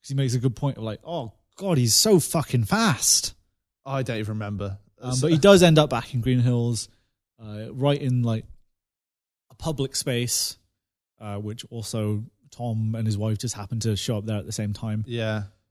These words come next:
Speaker 1: Uh, and everyone's like, "Oh shit, it's the Blue Devil!"
Speaker 2: Yeah. "I fucking told you," like Crazy Carl and that.
Speaker 1: Yeah. Um, they're all immediately on his side, 'cause, of course.
Speaker 2: Because, yeah, underdog story.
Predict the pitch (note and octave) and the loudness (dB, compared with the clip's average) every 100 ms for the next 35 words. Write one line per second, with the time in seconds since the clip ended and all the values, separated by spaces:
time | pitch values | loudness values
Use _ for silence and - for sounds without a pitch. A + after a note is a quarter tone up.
0 | _ _ G2+ F#2+ F#2+ - G#2+ G#2 C3 B2+ | _ _ -18 -12 -12 -10 -8 -6 -4 -2
1 | C3 A#2 A2 - C4 C#4+ - A#4 C4 - | 0 -2 -4 -6 -2 0 2 2 2 2
2 | C4 - G#3+ G3 G3+ B3+ D4 F4+ D#4 F3 | 2 4 4 6 8 6 8 8 8 4
3 | G2+ B2+ B2 A#2 G#2 - _ _ - C#3 | 0 0 0 0 -2 -10 _ _ -14 -8
4 | F3 E3+ - F3+ - G#3+ A#3 F#3 D#3 B2 | -2 0 4 6 10 10 8 6 4 4
5 | C#3 B2 - C3 B2+ B2+ B2 A#2+ A#2+ A2 | 4 2 2 2 2 2 2 2 0 -2
6 | G#2+ A2+ _ - C3 A#2+ C3 C#3 _ _ | -4 -6 _ -14 -6 -2 -2 -4 _ _
7 | _ _ _ _ A2+ A2 G#2+ G#2+ G#2 - | _ _ _ _ -14 -10 -8 -8 -8 -10
8 | _ _ _ _ - - B2+ D3 D3+ C3+ | _ _ _ _ -20 -20 -12 -4 0 0
9 | A#2 B2 B2 A#2+ G2+ G2 - F#2 F#2+ - | 0 -2 -2 -4 -4 -4 -6 -8 -10 -14
10 | - F#2 E2+ - - - _ F#2 - - | -20 -16 -12 -12 -14 -20 _ -20 -20 -12
11 | D#3+ G#3 F3+ - F#3 A3 F3 A2+ G#2 A#2+ | 0 2 2 2 2 4 4 4 0 -4
12 | F#2 G#2+ | -4 -8